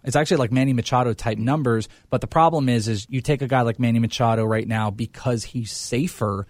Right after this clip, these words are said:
and that's kind of where I sit at him. So I've got him, uh, at thirteen from four, which is disappointing. So yeah, eight would have been a little too, eh, just a little too rich for my blood and barf.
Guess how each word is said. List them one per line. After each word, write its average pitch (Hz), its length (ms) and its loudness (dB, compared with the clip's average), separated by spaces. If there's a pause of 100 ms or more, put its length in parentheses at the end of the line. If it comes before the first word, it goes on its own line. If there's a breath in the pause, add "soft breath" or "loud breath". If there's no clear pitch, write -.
(420)
and 117 420 2
that's 139 240 2
kind 160 160 0
of 139 60 0
where 127 100 4
I 117 60 2
sit 110 240 -2
at 101 120 -2
him. 101 120 -8
So 135 100 0
I've 151 120 0
got 151 200 2
him, 123 300 0
uh, 110 260 -2
at 123 180 -4
thirteen 127 720 -2
from 113 260 -4
four, 110 480 -2
which 101 180 -4
is 104 80 -8
disappointing. 101 560 -4
So 123 140 -4
yeah, 123 100 0
eight 175 160 2
would 190 100 0
have 147 80 0
been 135 120 0
a 120 40 -2
little 120 200 -2
too, 107 400 -4 (240)
eh, 175 120 -4
just 151 140 -10
a 156 40 -4
little 139 100 -4
too 123 140 -6
rich 104 160 -4
for 104 100 -8
my 98 100 -4
blood 90 300 -10
and 101 120 -10
barf. 98 300 -12